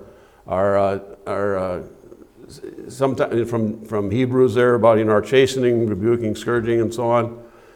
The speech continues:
Sometimes God uses, uh, things that we go through to educate us. Sometimes it is to punish us. Sometimes it's, well, it's, it's for, it's for our good. It's always for our good.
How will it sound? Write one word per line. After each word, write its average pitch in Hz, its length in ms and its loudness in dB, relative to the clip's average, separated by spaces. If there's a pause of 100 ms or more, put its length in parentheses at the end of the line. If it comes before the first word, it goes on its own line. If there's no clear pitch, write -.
(280)
Sometimes 175 460 2
God 143 300 8
uses, 139 640 4
uh, 110 240 6
things 143 280 0
that 127 80 4
we 113 120 2
go 127 240 6
through 135 260 0
to 107 100 2
educate 131 520 2
us. 156 180 0
Sometimes 165 440 2
it 147 100 2
is 156 220 2
to 117 100 0
punish 110 420 -2
us. 120 340 0 (1040)
Sometimes 139 440 6
it's, - 400 2 (760)
well, 113 420 -8 (840)
it's, - 280 -10 (720)
it's - 340 -10 (280)
for, 123 260 0 (220)
it's 131 180 6
for 131 200 4
our 123 120 6
good. 107 440 0 (340)
It's - 180 -6 (100)
always 165 560 6
for - 240 -8
our - 160 -8
good. 82 380 -12